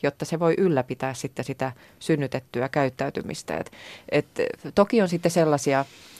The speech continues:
sellaisia, tota, sellaista ongelmakäytöstä myöskin, mikä ei ole mahdollista niin kuin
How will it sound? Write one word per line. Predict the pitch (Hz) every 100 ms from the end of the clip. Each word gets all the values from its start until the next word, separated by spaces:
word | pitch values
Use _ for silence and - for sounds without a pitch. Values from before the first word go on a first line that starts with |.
| -
sellaisia, | - 170 151 - 135 131
tota, | 131 127 135 135 131 - _ _ _ _ _ - -
sellaista | - 165 151 151
ongelmakäytöstä | 147 139 135 135 135 - 143
myöskin, | 143 135 - 139
mikä | 135 143 135 - - - -
ei | 147
ole | 139
mahdollista | 131 131 127 131 - 139
niin | 135
kuin | 135